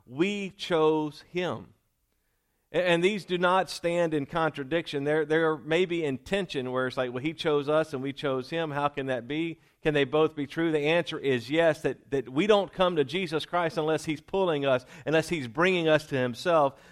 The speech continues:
The Bible says that no man comes to the Father except the Spirit draw them. And so God has drawn us into relationship with us,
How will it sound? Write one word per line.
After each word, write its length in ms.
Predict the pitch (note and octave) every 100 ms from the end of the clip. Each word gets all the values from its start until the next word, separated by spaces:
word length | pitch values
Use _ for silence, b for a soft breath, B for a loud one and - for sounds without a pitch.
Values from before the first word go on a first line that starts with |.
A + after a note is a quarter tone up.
| B
The 60 |
Bible 220 | D3 F3 D#3+
says 240 | E3+ D3+
that 140 | D#3
no 200 | D3+ E3+
man 220 | F#3+ F3 D#3+
comes 220 | D#3+ C#3
to 60 | C3+
the 100 | B2+
Father 380 | D#3 D3+ C#3+
except 360 | C3+ - D#3 -
the 80 | C3
Spirit 640 | - - E3+ D#3+ C3+ F#2
draw 400 | A2 C#3 D3+ D3
them. 240 | B2+ A#2+
And 80 | A2+
so 160 | D3+ C3+ B -
God 260 | E3 G3 F3
has 220 | D#3 A2+
drawn 440 | A#2 D3 F#3+ F#3+
us 220 | F3 E3+
into 180 | E3 C#3+
relationship 800 | C#3 C#3+ D3+ E3 D3+ B2+ - B2+
with 160 | B2 C#3
us, 280 | D#3+ D#3+